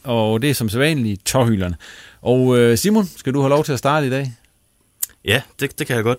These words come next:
Speaker 2: Øh, jeg, jeg kan jo aldrig begrænse mig, så må jeg,
Speaker 1: Nej,
Speaker 2: må jeg komme med to?
Speaker 1: øh, du har en til begge fødder, så.
Speaker 2: Ja.
Speaker 1: Ja.
Speaker 2: Øh, så starter vi med, med venstrefoden, og det, det er Jakob Allmann.
Speaker 1: Ja.
Speaker 2: Øh, jeg synes, øh,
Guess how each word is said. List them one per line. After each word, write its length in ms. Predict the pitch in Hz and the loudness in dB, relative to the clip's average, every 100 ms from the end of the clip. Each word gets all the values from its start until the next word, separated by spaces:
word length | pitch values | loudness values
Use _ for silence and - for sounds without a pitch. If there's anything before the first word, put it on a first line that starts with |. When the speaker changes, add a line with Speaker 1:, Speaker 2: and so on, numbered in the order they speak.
| - | -4
Speaker 2:
Øh, 240 | 123 120 87 113 - - - | -2 -2 -4 -10 -16 -18 -2
jeg, 200 | 120 131 127 | -2 0 -2
jeg 140 | 117 | 0
kan 80 | 113 | 2
jo 60 | |
aldrig 180 | 113 135 | 2 0
begrænse 340 | - 135 123 - | -2 -6 -6 -6
mig, 100 | 101 | -8
så 80 | 107 | -4
må 80 | 123 | -2
jeg, 60 | |
Speaker 1:
Nej, 80 | 131 | 0
Speaker 2:
må 60 | 107 | -2
jeg 80 | |
komme 140 | 143 143 | -2 -2
med 80 | 123 | -2
to? 200 | 143 139 | -6 -8
Speaker 1:
øh, 160 | 110 101 | -8 -6
du 80 | 113 | -4
har 140 | 131 | -2
en 180 | 127 127 | -2 -2
til 80 | 110 | -2
begge 200 | 117 131 | -4 -2
fødder, 220 | 127 117 | -4 -4
så. 160 | 98 110 104 107 | -4 -8 -10 -12
Speaker 2:
Ja. 100 | 101 - 107 | -12 -10 -8
Speaker 1:
Ja. 220 | 113 107 | -6 -6
Speaker 2:
Øh, 180 | 107 104 - - - | -8 -10 -14 -18 -6
så 100 | 120 | -2
starter 260 | 160 156 | 2 2
vi 120 | 127 123 | 2 2
med, 320 | 120 113 113 - - | 2 2 -2 -8 -14
med 220 | 117 113 | -8 -4
venstrefoden, 580 | 123 131 107 - 98 98 | -4 -4 -8 -6 -6 -6
og 80 | - | -2
det, 320 | 147 135 117 | 0 2 0
det 80 | 143 | -2
er 40 | 104 | -2
Jakob 260 | 98 82 | -2 -2
Allmann. 340 | 90 98 82 82 _ _ _ 110 | 0 0 -2 -8 _ _ _ -8
Speaker 1:
Ja. 140 | 107 - _ _ - | -8 -8 _ _ -16
Speaker 2:
Øh, 220 | 64 67 65 - - - _ _ | -12 -10 -12 -18 -20 -20 _ _
jeg 80 | - | 0
synes, 340 | - 110 - | 2 2 2
øh, 320 | - 110 113 | -2 -4 -6